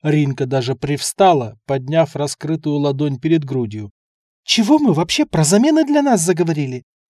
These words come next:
Мы же собирались итоги две тысячи девятого года обсуждать". "Кстати, тоже хороший вопрос. Подводить итоги двадцать девятого ноября, знаешь ли". "Я знаю почему", усмехнулась Шимамура.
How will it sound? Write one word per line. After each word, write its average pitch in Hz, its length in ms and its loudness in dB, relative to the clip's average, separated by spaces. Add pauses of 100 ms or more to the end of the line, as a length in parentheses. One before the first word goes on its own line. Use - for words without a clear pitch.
Мы 302 160 6
же 247 100 2
собирались 196 600 4
итоги 170 360 0
две 190 160 -4
тысячи 220 440 -4
девятого 247 500 0
года 277 300 4
обсуждать". 147 580 -4 (540)
"Кстати, 359 380 2
тоже 240 260 2
хороший 220 400 0
вопрос. 208 440 0 (180)
Подводить 208 460 2
итоги 226 320 -2
двадцать 196 380 -2
девятого 202 440 2
ноября, 190 460 2
знаешь 143 360 -6
ли". 160 160 -8 (640)
"Я 302 240 4
знаю 254 320 4
почему", 180 420 -2 (360)
усмехнулась 135 720 -4
Шимамура. 127 680 -4